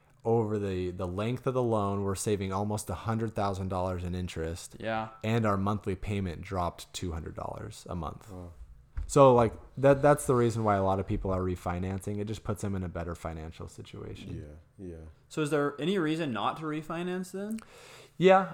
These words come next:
Speaker 1: um, totally. That's a great question. So if you've been in your mortgage for a long time, a lot of people don't refinance because a lot of the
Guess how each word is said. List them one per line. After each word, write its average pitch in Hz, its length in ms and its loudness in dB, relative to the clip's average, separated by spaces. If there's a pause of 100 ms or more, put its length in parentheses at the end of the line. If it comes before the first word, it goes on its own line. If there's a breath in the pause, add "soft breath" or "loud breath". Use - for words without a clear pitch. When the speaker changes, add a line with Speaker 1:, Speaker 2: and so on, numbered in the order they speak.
(120)
Speaker 1:
um, 135 400 8
totally. 123 460 2
That's 113 260 0
a - 40 4
great 123 200 2
question. 92 560 0 (260 soft breath)
So 135 320 6
if 131 240 0
you've 160 380 4
been 127 220 4
in 120 180 2
your 120 160 6
mortgage 107 720 0
for - 280 0
a 101 60 4
long 101 320 4
time, 104 480 -2 (360)
a 110 60 2
lot 107 220 6
of 117 100 2
people 113 840 2 (240)
don't 98 260 -4
refinance 123 800 -4
because 110 340 -2 (140)
a 107 80 -2
lot 104 260 2
of 117 160 -4
the 104 160 -2